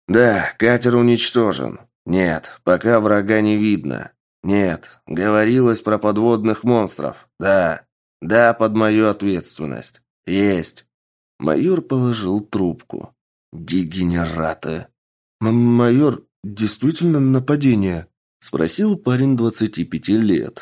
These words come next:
Он перевелся на главный остров союзников, чтобы не воевать на большой земле, а война сама пришла к нему. «Но кто-то же уничтожил катер.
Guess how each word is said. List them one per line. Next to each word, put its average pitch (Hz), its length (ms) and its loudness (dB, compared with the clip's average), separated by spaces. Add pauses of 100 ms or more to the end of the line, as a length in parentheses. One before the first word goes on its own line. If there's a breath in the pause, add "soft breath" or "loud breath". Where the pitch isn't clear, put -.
(120)
Он 160 240 0
перевелся 110 680 0
на 98 180 0
главный 107 360 2
остров 104 440 -4
союзников, 110 720 0
чтобы 120 260 -2
не 113 100 0
воевать 107 500 -2
на 104 100 -2
большой 98 360 -2
земле, 101 640 -2 (180)
а - 100 -10
война 127 360 -2
сама 98 360 -4
пришла 67 400 -8
к - 140 -14
нему. 71 420 -10 (640)
«Но 101 240 2
кто-то 110 380 2
же 98 160 2
уничтожил 101 680 2
катер. - 600 -6